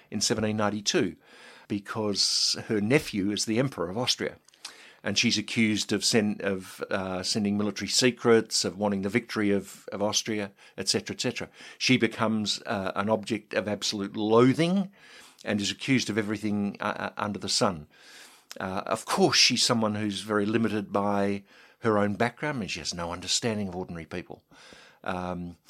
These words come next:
she doesn't make things easier for herself,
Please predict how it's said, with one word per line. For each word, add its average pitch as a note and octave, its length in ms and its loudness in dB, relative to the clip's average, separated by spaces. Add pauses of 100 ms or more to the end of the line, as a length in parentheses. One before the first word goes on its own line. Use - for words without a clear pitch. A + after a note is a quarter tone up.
(140)
she - 180 -4
doesn't G2 300 0
make F#2+ 280 -4
things G2 340 -2
easier G2+ 360 0
for - 140 -8
herself, - 580 -4